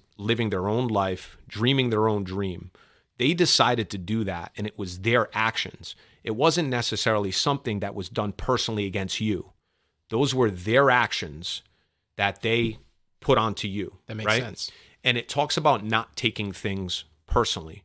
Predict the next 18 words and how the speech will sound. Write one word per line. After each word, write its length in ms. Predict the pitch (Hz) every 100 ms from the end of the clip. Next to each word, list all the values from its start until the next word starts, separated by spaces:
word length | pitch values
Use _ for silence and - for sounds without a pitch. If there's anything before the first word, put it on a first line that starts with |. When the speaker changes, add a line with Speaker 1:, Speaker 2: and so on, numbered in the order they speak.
| -
Speaker 2:
Yeah. 180 | 98 92 -
Speaker 1:
So 200 | - 147
in 60 |
other 160 | 208 135
words, 420 | 98 90 85 - _ _ _ _ _ _
you 180 | 101 127
got 260 | 156 135 -
pissed 300 | 131 123 -
off 460 | 104 127 - - _ _ _ _ _ _ _ -
because 300 | 113 123 113
of 100 | 104
the 140 | 101
actions, 560 | 95 110 - 139 139 - _ _ _ _ _
but 140 | 127
it 80 | 123
was 180 | 120 98
their 380 | 95 117 143 120
actions. 640 | 127 131 - 85 85 -